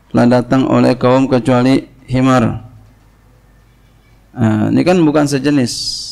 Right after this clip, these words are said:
Boleh. Kalau dalam pa-, dalam kaedah nahu,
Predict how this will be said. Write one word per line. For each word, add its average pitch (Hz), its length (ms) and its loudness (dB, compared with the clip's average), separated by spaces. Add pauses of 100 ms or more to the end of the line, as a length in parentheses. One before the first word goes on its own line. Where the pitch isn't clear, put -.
(200)
Boleh. 131 400 0 (1600)
Kalau 123 160 0
dalam 135 400 0
pa-, 120 400 -4
dalam 131 400 2
kaedah 123 480 -2
nahu, 139 400 0